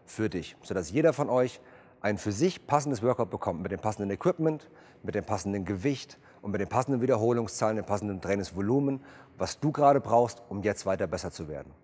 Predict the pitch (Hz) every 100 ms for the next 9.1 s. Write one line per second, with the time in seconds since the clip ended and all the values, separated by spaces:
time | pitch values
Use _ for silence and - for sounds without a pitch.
0 | _ _ _ _ _ _ _ _ _ _
1 | _ - - - 120 120 123 104 123 151
2 | 139 143 147 127 120 117 - 107 139 131
3 | 110 - 135 - - 82 71 78 98 110
4 | 139 143 143 135 - - 101 107 165 -
5 | 135 151 196 165 131 135 - - 107 92
6 | 87 85 110 123 120 117 120 127 113 127
7 | 127 123 143 - - - - 107 123 117
8 | 131 160 156 135 143 131 113 104 95 87
9 | 78